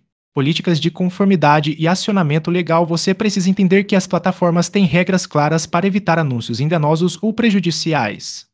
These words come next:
Seguir as políticas de conformidade não é apenas cumprir o papel burocrático, é proteger sua marca e manter a confiança do público. Quando você sabe o que é permitido e o que não é, fica mais fácil planejar campanhas seguras e eficientes, sem surpresas na hora H.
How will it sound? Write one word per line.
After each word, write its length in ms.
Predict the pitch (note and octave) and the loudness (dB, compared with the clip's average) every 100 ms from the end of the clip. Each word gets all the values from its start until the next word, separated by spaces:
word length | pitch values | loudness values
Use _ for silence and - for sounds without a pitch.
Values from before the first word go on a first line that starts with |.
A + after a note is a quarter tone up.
| _ _ - | _ _ -6
Seguir 300 | E3+ F#3 G3+ | -2 0 -2
as 80 | |
políticas 560 | - D#3 D#3 - F3 C#3+ | -2 -4 -4 -2 -4 -2
de 100 | F#3+ | -6
conformidade 760 | G3 G3 G3 F#3 F3 D3 D#3+ | -4 -4 -2 -2 0 0 0
não 240 | E3+ F#3 G3 | 0 0 0
é 40 | |
apenas 420 | F3+ D#3+ D#3 E3 | -2 -2 -2 -4
cumprir 380 | - G3 F#3+ F3+ | -2 -4 0 -2
o 20 | |
papel 340 | F3 F3+ - D#3+ | -2 -4 -2 -2
burocrático, 840 | D#3+ G#3 G3+ C#3+ C3+ - D#3 D3+ - | 0 -4 -2 0 0 -4 -8 -10 -2
é 80 | F3 | -4
proteger 480 | F#3 G#3+ G#3+ D#3+ E3+ | -2 -4 -2 0 -2
sua 240 | - F#3 | -2 -4
marca 420 | C#3 C#3+ E3 E3+ - | -2 -4 -4 -6 -4
e 80 | E3+ | -2
manter 320 | E3+ F3+ F#3+ | -2 0 -4
a 40 | |
confiança 480 | F#3 G3 E3+ C3+ C#3+ | -2 -6 -2 -2 -2
do 120 | C#3+ | -6
público. 580 | C#3 A#2 A2 A2 - B2+ _ _ _ | -6 -8 -8 -14 -16 -20 _ _ _
Quando 160 | C3 D3 | -6 -4
você 220 | E3+ F#3+ | -4 -4
sabe 320 | - D#3+ E3 | -2 -4 -2
o 40 | F3+ | -6
que 140 | F3 | -4
é 60 | D3+ | -6
permitido 640 | D#3+ F3+ F3+ G#3 F#3 F#3 | -4 -4 -4 -4 -4 -4
e 120 | F3 G3 | -4 -6
o 40 | |
que 140 | G3 | -2
não 300 | E3+ F#3+ G3 F#3 | -2 -2 -4 -4
é, 180 | F3 - | -6 -8
fica 260 | - F3 D#3+ | -12 -6 -4
mais 280 | C#3 D#3 | -4 -6
fácil 340 | - D#3+ F3+ G3+ | -2 -2 -2 -4
planejar 540 | G3+ F#3+ F#3 C#3+ D#3+ | -2 0 0 0 -2
campanhas 520 | D#3 F#3+ F#3 E3+ E3 | -2 -6 -2 -2 -2
seguras 560 | D#3+ E3 D3 E3 E3 - | -4 -4 -2 -2 -4 -6
e 80 | F3+ | -6
eficientes, 760 | F3+ F#3 - F#3+ D#3 D#3 C#3+ - | -4 -4 -4 -2 -4 -4 -8 -10
sem 200 | - E3 | -8 -6
surpresas 640 | - G#3+ G3+ F3 F3+ F3 | -4 -6 -4 -2 0 -2
na 140 | E3 D3+ | -4 -2
hora 200 | B2 A#2+ | -2 -2
H. 360 | G#2+ A#2 F#2+ | -6 -6 -8